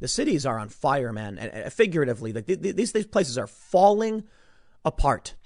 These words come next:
And it's, it seems like it's by design. I guess the main issue for me i-, and why I think this is happening is when you just bend the knee to the outrage mob, there's no rhyme or reason to what you do. So naturally, everything will just be broken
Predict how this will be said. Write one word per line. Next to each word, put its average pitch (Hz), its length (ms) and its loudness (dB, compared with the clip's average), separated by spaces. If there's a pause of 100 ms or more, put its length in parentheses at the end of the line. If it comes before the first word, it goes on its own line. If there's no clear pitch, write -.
(520)
And 160 140 0
it's, - 220 -2
it 151 160 -2
seems 196 360 2
like 180 140 4
it's 156 140 -2
by 139 260 0
design. 131 640 -4 (560)
I 170 120 2
guess 240 240 4
the 285 100 -2
main 226 260 2
issue 143 480 0 (160)
for - 180 -4
me 123 400 -4
i-, 120 200 -4
and 127 120 -2
why 135 180 4
I 135 60 2
think 147 160 -4
this 127 120 -4
is - 60 -6
happening 123 340 -4
is 107 260 -10 (920)
when 151 200 0
you 202 380 2
just 160 340 0
bend 147 240 0
the 139 60 -2
knee 127 240 -4
to 120 360 -4
the 110 140 -2
outrage 113 400 -2
mob, 98 280 -8 (420)
there's 147 220 2
no 170 200 6
rhyme 151 380 2
or 139 100 4
reason 127 360 0
to 139 100 -6
what 117 240 -4
you 113 100 -6
do. 139 260 4
So 131 140 0
naturally, 131 580 -2
everything 131 560 -2
will 131 140 -4
just 123 340 -6
be 127 120 -6
broken 117 640 -2